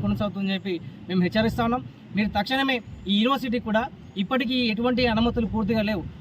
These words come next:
ఒకవైపు ఈ యూనివర్సిటీ చూస్తే ఒకటే దారిలో రెండు, ఈరోజు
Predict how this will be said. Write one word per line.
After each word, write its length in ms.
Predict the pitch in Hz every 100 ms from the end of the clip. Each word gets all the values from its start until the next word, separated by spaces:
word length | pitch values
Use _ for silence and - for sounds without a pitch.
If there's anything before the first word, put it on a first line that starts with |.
| -
ఒకవైపు 340 | 180 220 262 269
ఈ 40 | 247
యూనివర్సిటీ 360 | 240 247 240 220
చూస్తే 240 | 214 226 247 262 - -
ఒకటే 220 | 170 247 294
దారిలో 300 | 277 254 262 240 - - - 170
రెండు, 160 | 240 254
ఈరోజు 200 | 247